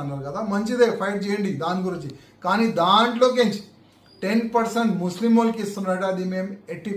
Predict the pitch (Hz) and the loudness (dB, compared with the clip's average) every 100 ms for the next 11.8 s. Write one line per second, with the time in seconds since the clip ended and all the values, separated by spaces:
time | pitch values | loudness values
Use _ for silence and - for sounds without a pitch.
0 | 185 160 170 185 202 147 151 - 180 139 | -4 -4 -4 -10 -10 -12 -14 -10 -10 -8
1 | 139 139 151 156 127 - - - - 175 | -6 -6 -6 -6 -10 -12 -20 -20 -6 0
2 | 220 233 226 220 156 170 180 240 233 226 | 4 6 6 6 2 -4 -6 -4 -4 0
3 | 233 226 226 214 202 202 208 202 - 175 | 2 2 0 -2 -2 -2 -4 -4 -6 -4
4 | 180 185 160 147 139 143 175 226 - - | -4 -4 -4 -6 -4 -4 -4 -6 -8 -20
5 | _ _ _ _ _ - 180 220 220 262 | _ _ _ _ _ -6 2 4 6 2
6 | 262 226 240 196 175 - 233 233 247 240 | 2 4 6 6 2 0 0 6 6 6
7 | 247 226 226 226 240 233 233 185 220 220 | 0 2 2 4 2 2 0 0 0 -2
8 | 233 226 208 220 214 226 220 - 233 202 | -2 0 0 0 0 0 0 2 0 2
9 | 185 185 208 220 220 202 214 208 196 196 | 2 2 2 0 -2 -2 -2 -2 -4 -2
10 | 196 185 - 175 170 180 202 180 - - | -2 -4 -8 -8 -2 2 2 2 -2 -14
11 | - _ - 151 160 202 202 208 | -20 _ -16 -4 -2 0 -2 -4